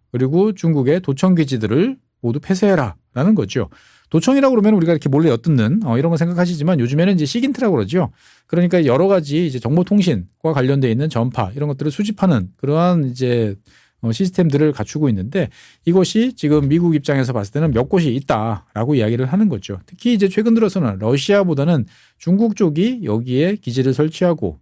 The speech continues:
미국에서 오가는 여러 가지 정보통신, 그다음에 시-, 신호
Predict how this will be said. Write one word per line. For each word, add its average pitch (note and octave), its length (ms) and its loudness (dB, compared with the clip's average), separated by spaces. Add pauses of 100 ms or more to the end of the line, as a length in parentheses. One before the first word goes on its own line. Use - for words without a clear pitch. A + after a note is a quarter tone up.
(100)
미국에서 C3 500 -2
오가는 D3 540 0
여러 G2+ 180 -6
가지 A2 240 -4
정보통신, C#3 600 -2 (360)
그다음에 B2+ 300 0
시-, - 180 -8
신호 F3 400 0